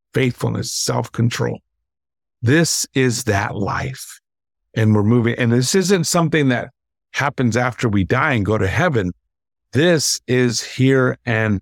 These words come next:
now. This is the life we are called to now. And, and,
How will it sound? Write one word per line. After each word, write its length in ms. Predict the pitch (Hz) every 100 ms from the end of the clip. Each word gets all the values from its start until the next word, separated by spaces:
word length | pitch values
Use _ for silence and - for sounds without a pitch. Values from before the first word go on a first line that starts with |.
| _
now. 640 | 107 98 104 95 87 71 - _ _ _ _ _ -
This 400 | 117 143 - -
is 240 | 131 120 107
the 100 | 104
life 540 | 98 104 110 110 - - _ _
we 120 | 113
are 120 | 104 95
called 500 | - 104 104 98 98
to 260 | 104 90 -
now. 640 | 104 92 92 98 90 80 - _ _ _ _ _
And, 340 | 113 107 101 -
and, 300 | 113 107 95